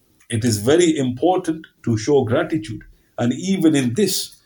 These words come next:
Allah the Almighty and Glorious has given us guidelines, I, which I'll mention in the next few sessions, inshallah. So all I mentioned today was basically a few reports with regards to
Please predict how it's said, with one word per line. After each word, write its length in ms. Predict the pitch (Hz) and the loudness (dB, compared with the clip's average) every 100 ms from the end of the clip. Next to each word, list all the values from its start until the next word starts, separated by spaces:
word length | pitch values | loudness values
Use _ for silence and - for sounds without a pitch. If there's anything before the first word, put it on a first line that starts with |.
| _ _ | _ _
Allah 340 | 123 139 151 143 | 0 2 2 2
the 40 | |
Almighty 600 | 135 120 120 117 147 151 123 | 2 2 2 2 2 2 0
and 140 | 113 | 2
Glorious 540 | 120 147 143 160 - - | 2 2 0 -2 -6 -4
has 140 | 101 | -2
given 260 | 110 123 127 | 0 0 0
us 100 | 104 | -2
guidelines, 600 | 113 127 117 147 - - _ _ _ _ | -2 -4 -6 -12 -14 -18 _ _ _ _
I, 140 | 104 | -2
which 160 | 110 104 | -2 0
I'll 140 | 101 95 | -2 -2
mention 320 | 113 107 - _ - _ _ _ _ _ _ _ | -2 -4 -10 _ -20 _ _ _ _ _ _ _
in 80 | 104 | -6
the 100 | 104 | -2
next 260 | 107 104 - | -2 -4 -10
few 220 | - 95 | -10 -10
sessions, 420 | 101 98 101 101 | -10 -12 -12 -12
inshallah. 280 | - - - - - - _ _ _ _ _ _ - - - - _ _ _ _ _ - | -14 -18 -20 -20 -20 -20 _ _ _ _ _ _ -20 -20 -20 -20 _ _ _ _ _ -4
So 140 | 170 | 0
all 100 | 214 | 2
I 40 | |
mentioned 280 | 220 202 190 | 2 2 2
today 240 | 175 151 147 - - 147 - - - - _ | 4 4 2 -6 -20 -20 -20 -20 -20 -20 _
was 200 | - 120 | -2 0
basically 580 | 110 160 156 165 147 135 | 4 4 4 2 0 0
a 80 | 127 | 0
few 500 | 127 156 156 147 151 | 0 -2 -2 -2 -2
reports 640 | 120 113 113 135 135 - - | 0 -2 0 -2 -2 -10 -8
with 180 | 110 107 | -2 2
regards 480 | 107 107 131 127 - | 2 2 0 -2 -8
to 360 | - 143 160 | -10 -10 -10